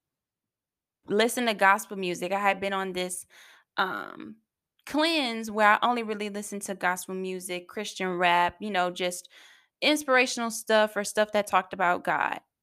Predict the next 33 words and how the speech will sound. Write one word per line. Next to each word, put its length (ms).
I 120
didn't 160
wanna 160
do 200
any 200
of 80
that. 340
I 140
was 280
rebelling. 760
And 140
I, 140
<laughs> 40
like, 220
usually 400
when 120
people 240
rebel, 480
they 120
rebel 400
and, 100
like, 180
drink 240
alcohol 520
or 40
smoke 360
weed 200
or 80
go 120
out 120
and 80
have 180
sex. 480